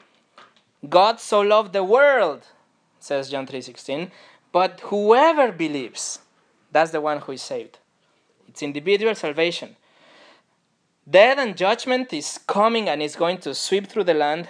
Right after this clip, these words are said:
through the world, just like it happened in the, in the Passover. It will sweep across humanity, and those who have the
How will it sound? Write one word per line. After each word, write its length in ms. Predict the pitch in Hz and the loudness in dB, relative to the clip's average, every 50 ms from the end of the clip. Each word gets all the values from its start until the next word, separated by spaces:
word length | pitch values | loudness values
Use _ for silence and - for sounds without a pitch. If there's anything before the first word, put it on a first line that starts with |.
| - | -10
through 180 | - - 190 214 | -2 0 2 2
the 120 | 214 190 | 2 0
world, 500 | 160 151 143 143 143 151 156 160 156 143 | -2 -2 -2 0 0 0 0 -2 -4 -6
just 240 | 135 156 170 170 175 | -2 -2 -2 -2 -2
like 160 | 180 151 - | -4 -4 -4
it 80 | 165 147 | -4 -4
happened 320 | 156 156 156 - 156 143 | 0 0 0 0 -2 -10
in 160 | 139 135 135 | -10 -10 -10
the, 240 | 127 131 - - - | -8 -8 -8 -8 -10
in 100 | - 131 | -12 -10
the 80 | 127 127 | -10 -6
Passover. 540 | 127 165 165 170 - - 151 143 131 120 - _ _ _ _ _ - - - - - - - - - - - - - - _ _ _ _ _ _ | -2 -2 -2 -2 -2 -2 -4 -4 -4 -6 -14 _ _ _ _ _ -20 -20 -20 -20 -20 -20 -20 -20 -20 -20 -20 -20 -20 -20 _ _ _ _ _ _
It 100 | - 143 | 0 0
will 140 | 156 175 170 | 2 2 0
sweep 300 | 170 - - 233 254 240 | -2 -2 -2 -2 0 0
across 400 | 254 226 - - 202 196 175 - | 0 -2 -2 -2 -2 -2 -2 -2
humanity, 680 | - 170 165 180 202 220 240 240 - 254 262 294 320 - - _ _ _ _ _ _ _ _ _ _ - | -4 -2 0 2 2 2 0 -2 -6 -6 -6 -6 -6 -8 -12 _ _ _ _ _ _ _ _ _ _ -4
and 220 | 139 139 139 139 | -4 -4 -2 0
those 260 | 151 180 208 240 240 240 | 2 4 4 4 2 0
who 120 | - 208 | -4 -6
have 260 | - 190 185 170 139 | -2 -2 -2 -2 -2
the 260 | 135 139 131 127 117 | -4 -6 -4 -6 -6